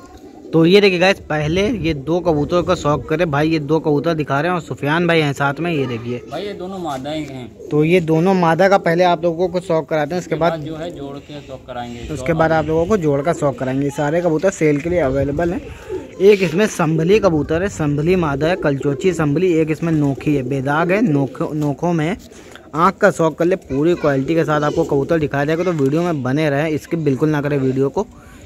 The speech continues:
Speaker 1: ये देखिए बहुत सयान है इसके मादा में, ये देखिए आँख का शौक करें, White eyes में है और ये भी सफ़ेद आँख में, लेकिन लाजवाब कबूतर हैं, दोनों मादा हैं। ये देखिए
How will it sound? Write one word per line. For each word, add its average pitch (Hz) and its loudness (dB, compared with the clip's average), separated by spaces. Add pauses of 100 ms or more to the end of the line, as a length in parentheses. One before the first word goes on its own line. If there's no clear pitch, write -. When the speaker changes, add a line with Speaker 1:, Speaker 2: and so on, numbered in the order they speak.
(100)
Speaker 1:
ये 143 2
देखिए 143 0
बहुत 135 0
सयान 139 0
है 147 0
इसके 139 -4
मादा 135 0
में, 165 -4
ये 127 -2
देखिए 113 -6 (500)
आँख 143 -2
का 151 -2
शौक 135 -4
करें, 156 -4 (120)
White 147 2
eyes 147 2
में 156 0
है 185 -2 (120)
और 131 -6
ये 131 0
भी 156 2
सफ़ेद 151 0
आँख 139 -2
में, 165 -2
लेकिन 156 -2
लाजवाब 123 -2
कबूतर 135 -4
हैं, 170 -2
दोनों 139 0
मादा 135 -2
हैं। 202 -6 (640)
ये 156 4
देखिए 120 -8